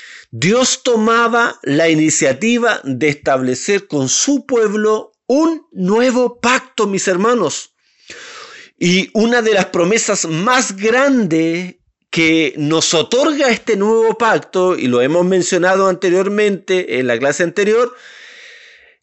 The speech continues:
es que Él nos perdonaría a nosotros los pecadores, a los, a nosotros los pecadores. Miren,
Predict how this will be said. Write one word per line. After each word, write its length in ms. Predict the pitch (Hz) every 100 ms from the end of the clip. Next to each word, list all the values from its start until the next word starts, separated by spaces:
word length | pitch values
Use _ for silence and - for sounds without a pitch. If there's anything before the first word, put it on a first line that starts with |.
| _
es 280 | - 196 196
que 340 | - 185 180 -
Él 440 | 202 233 262 240
nos 240 | 226 196 -
perdonaría 1120 | 196 170 156 160 151 139 220 262 269 262 -
a 140 | 143
nosotros 580 | 147 143 - 180 190 202
los 200 | 156 135
pecadores, 960 | - 135 - 123 180 165 110 - - - - 113 123
a 120 | - 117
los, 260 | 113 113
a 80 | -
nosotros 340 | 127 113 147 156
los 100 | 123
pecadores. 680 | 120 151 151 120 95 - _ _ _ _ _ _ -
Miren, 340 | 151 226 156